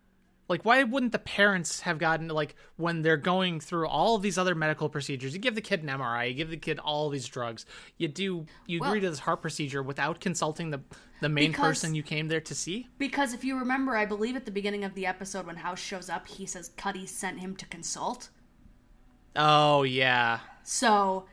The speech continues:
Speaker 1: But still,
Speaker 2: they,
Speaker 1: you
Speaker 2: they've been lied to,
Speaker 1: It's,
Speaker 2: and they're
Speaker 1: uh,
Speaker 2: trusting that this was done under Cuddy's discretion at first.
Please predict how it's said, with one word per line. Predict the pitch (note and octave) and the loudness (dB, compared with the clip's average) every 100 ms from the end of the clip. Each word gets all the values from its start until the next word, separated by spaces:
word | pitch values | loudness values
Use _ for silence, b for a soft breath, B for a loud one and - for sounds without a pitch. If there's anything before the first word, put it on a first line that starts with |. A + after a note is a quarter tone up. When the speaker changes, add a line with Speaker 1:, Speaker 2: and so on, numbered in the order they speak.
| - | -2
Speaker 1:
But | F#3+ | 0
still, | - G3 G3+ | 2 4 6
Speaker 2:
they, | F#3 F3+ | 6 4
Speaker 1:
you | F#3 | 2
Speaker 2:
they've | D4 C#4 | 2 2
been | B3 A3 | 0 0
lied | F#3+ F3+ F3+ | 2 0 -2
to, | - F#3+ | -8 0
Speaker 1:
It's, | A3 - E3+ | 0 0 -2
Speaker 2:
and | G3 | -4
they're | G#3 A3 A3 | 0 2 4
Speaker 1:
uh, | E3 D3+ B2+ | 4 4 2
Speaker 2:
trusting | - G#3+ G3+ G#3+ G3 | 2 2 2 -2 -4
that | F#3 | -6
this | G3 G3 | -6 -8
was | G3 | -8
done | G3 F#3 | -6 -6
under | F3+ F3 | -6 -10
Cuddy's | F3 G3 F3 F3 | -8 -8 -8 -10
discretion | E3+ - E3+ - F3+ | -12 -8 -8 -8 -10
at | D3 - | -10 -4
first. | G#3+ F3+ F#3 - | -4 -4 -6 -8